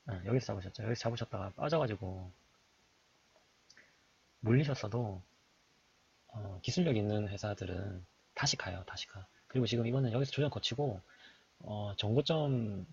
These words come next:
정고를 지금 바라보고 있어요. 정고점 뚫으려고 지금 하는 거거든요. 지금 힘을 모으고 있는 거거든요. 지금 오스코텍은 여기를 보고 있는 게 아닙니다. 네.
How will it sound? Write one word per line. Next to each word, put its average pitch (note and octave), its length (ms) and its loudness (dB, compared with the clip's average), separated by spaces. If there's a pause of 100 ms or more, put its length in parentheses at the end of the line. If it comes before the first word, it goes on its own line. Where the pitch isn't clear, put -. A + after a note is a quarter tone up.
정고를 C#3+ 400 4
지금 A#2+ 180 0
바라보고 A#2 360 -2
있어요. G2 480 -6
정고점 A#2 360 -2
뚫으려고 A#2 340 2
지금 F#2+ 160 -2
하는 B2+ 120 -2
거거든요. G#2 380 -4 (1120)
지금 G#2+ 120 -8
힘을 D3 180 0
모으고 A2+ 280 4
있는 G2+ 140 -2
거거든요. F2+ 540 -6 (3000)
지금 G2+ 360 -10
오스코텍은 G#2 680 -6 (1500)
여기를 A#2+ 260 2
보고 A#2 200 -2
있는 G#2 140 -4
게 A2 80 -8
아닙니다. G2 480 -10 (100)
네. G2+ 200 -12